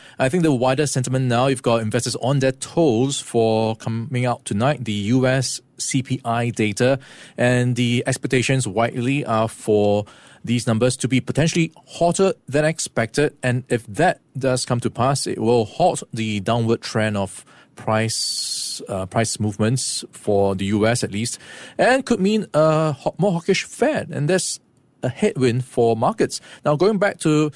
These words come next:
some of the headlines that are steering sentiment, and I think it's also partly a case of investors selling first and asking questions later. Anything that might steer sentiment, they will just, uh, take the chance to take profit. So Oracle shares down,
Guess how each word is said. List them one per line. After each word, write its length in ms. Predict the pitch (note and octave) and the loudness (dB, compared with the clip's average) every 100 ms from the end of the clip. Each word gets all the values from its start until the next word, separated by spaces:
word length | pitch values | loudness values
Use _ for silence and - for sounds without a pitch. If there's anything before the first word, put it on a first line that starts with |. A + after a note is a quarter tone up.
| - - | -12 -14
some 300 | - D3+ D3+ | -2 0 2
of 140 | C3 B2+ | 0 0
the 320 | A#2+ A#2+ A2+ | 0 0 0
headlines 580 | - - A#2+ B2+ B2+ - | -2 0 0 0 -2 -4
that 140 | - | -2
are 320 | G#2+ G#2+ G#2+ | -2 0 -2
steering 500 | G2+ - B2 A2+ A#2 | -4 -4 0 2 2
sentiment, 560 | A#2+ G#2+ G2+ G2+ A#2 C3+ | -2 -2 -2 -2 -2 -2
and 80 | A#2 | -2
I 100 | A2 | -4
think 280 | - B2+ - | -2 -4 -2
it's 220 | A#2+ - | -4 0
also 500 | C3+ C#3+ C#3+ C3 C3 - - _ - | 0 2 2 2 0 -8 -20 _ -6
partly 520 | A#2+ B2 B2 A#2+ B2 _ _ _ _ _ _ _ - | -2 2 2 0 -2 _ _ _ _ _ _ _ -6
a 120 | A#2 G2 - - | -4 -4 -8 -12
case 320 | - B2 A2+ | -2 0 0
of 180 | A2 G#2 | -2 0
investors 420 | G#2 A2+ G#2 A#2 | 0 0 0 0
selling 300 | - G#2+ A2+ | 0 -2 -2
first 260 | A2 A2+ A2 | 0 0 0
and 140 | G#2+ | -2
asking 300 | G2+ - A#2 | -4 -4 -4
questions 420 | - G2+ A2+ G2+ F#2+ | -2 -2 -2 -2 -2
later. 400 | F2+ G#2+ A2+ A#2 - - - | -2 0 0 -2 -8 -10 0
Anything 320 | A#2 A#2 A#2 | 0 2 2
that 180 | B2+ C3 | 2 2
might 280 | E3 A#3+ - | 2 0 -2
steer 340 | - F3+ F3+ | 0 2 2
sentiment, 600 | - D#3+ D#3+ D#3 F3 E3 | 2 0 2 2 2 2
they 180 | D3 D3+ | 2 2
will 160 | C#3+ B2 | 2 2
just, 440 | C3+ C#3+ - - | 0 0 -2 -2
uh, 140 | B2 B2 _ | -2 -2 _
take 140 | - A2+ | -4 -2
the 80 | |
chance 220 | G#2+ B2 A2+ | -2 -2 -4
to 80 | |
take 240 | - A2 - | -4 -4 -2
profit. 360 | G#2+ - F2+ | -2 -2 -4
So 300 | - A#2+ A2 - | -2 0 0 2
Oracle 340 | G#3+ A3 G#3+ | 2 4 2
shares 280 | - E3+ D3+ | 2 0 0
down, 640 | G#2 - C3+ D3+ F#3+ G#3+ | -4 0 2 2 2 0